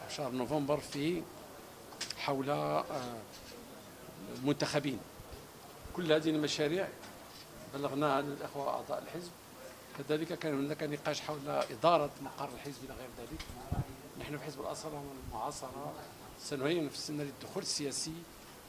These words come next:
بشكل عام كل يوم وكل ساعة، سواء في العمل البرلماني أو خارج العمل البرلماني أو في العمل ال-،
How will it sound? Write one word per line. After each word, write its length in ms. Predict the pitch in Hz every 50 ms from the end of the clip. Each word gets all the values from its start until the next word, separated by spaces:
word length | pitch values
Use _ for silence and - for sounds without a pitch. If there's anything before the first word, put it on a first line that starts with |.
| - - -
بشكل 440 | 139 139 - 143 - - 143 143 123
عام 200 | 107 131 151 151 143 -
كل 200 | - 175 160 147
يوم 440 | 147 139 143 175 180 175 185 180 170
وكل 340 | 147 - - 175 160 147 147
ساعة، 340 | - - 185 147 135 147 156 - 175 185 185 175 - - - - - - - - - -
سواء 120 | 151 156
في 80 | 143 -
العمل 260 | 143 131 135 147 147
البرلماني 760 | 143 - 143 139 135 143 143 139 143 143 143 143 160 185 -
أو 60 | - - -
خارج 200 | 156 156 147 147
العمل 260 | 139 120 127 139 143
البرلماني 600 | 139 - 135 127 135 139 131 139 139 139 160 -
أو 60 | - -
في 120 | - -
العمل 420 | 135 113 117 135 143 143 139 135 131 - - - - - - - - - - - - - - -
ال-، 520 | - 127 127 127 127 127 123 120 120 120